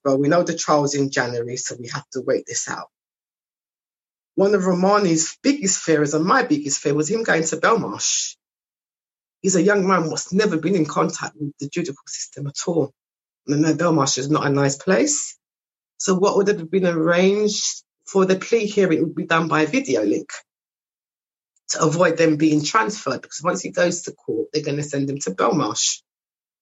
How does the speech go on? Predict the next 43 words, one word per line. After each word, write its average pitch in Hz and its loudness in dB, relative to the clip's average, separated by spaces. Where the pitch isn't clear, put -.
I 143 4
went 170 2
to 139 -4
Pentonville 143 0
and 139 0
I 139 2
visited 165 -2
Romani 135 0
on 131 -4
the 143 0
third. 180 2
On 175 4
my 175 4
way 156 6
home, 135 2
I 127 -2
got - -6
a - 0
call - 0
from 131 -8
the 131 -2
solicitor, 131 -4
said, - -10
"Oh, 147 2
the 143 0
prison 170 2
decided 147 0
that - -18
they 139 -2
can't 139 0
do 139 0
this - -2
by 131 2
video 156 -2
link. - -4
They're 117 -4
gonna 135 0
have - -8
to - -20
come - 0
in - 2
to 156 -12
court." - 0